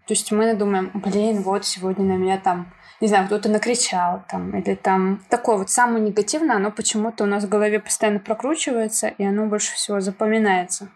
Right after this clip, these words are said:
Вместо того, чтобы вспомнить, посидеть, что у тебя хорошего за день произошло. А этого, а этого произошло очень много. Очень много.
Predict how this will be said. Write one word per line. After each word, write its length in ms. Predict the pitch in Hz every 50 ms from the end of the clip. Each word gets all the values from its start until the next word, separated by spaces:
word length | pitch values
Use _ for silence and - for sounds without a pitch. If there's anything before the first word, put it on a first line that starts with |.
| _ _ _ _
Вместо 340 | - 202 208 202 - - -
того, 200 | - 202 190 226
чтобы 260 | 220 - - 196 196
вспомнить, 440 | 190 - - - 220 226 226 208 208
посидеть, 480 | - 208 - - 190 180 180 202 190 -
что 240 | - - - - 185
у 60 | 185
тебя 540 | 185 - - - 185 185 180 180 180 - -
хорошего 540 | - - 196 202 196 - - - 190 185 190
за 140 | 180 196 190
день 160 | 185 190 185
произошло. 460 | - - 196 185 202 190 - - - - -
А 120 | 196 196
этого, 340 | 202 208 214 208 208 202 202 - _ _ _ _
а 100 | - 196
этого 200 | 190 - - 226
произошло 460 | 214 220 247 214 226 226 - - 247 -
очень 340 | - 269 262 - - 233 214
много. 360 | 202 196 185 170 160 175 - - _ _ _ _ _
Очень 360 | - - 240 233 - - 220 196
много. 340 | 190 185 180 180 185 185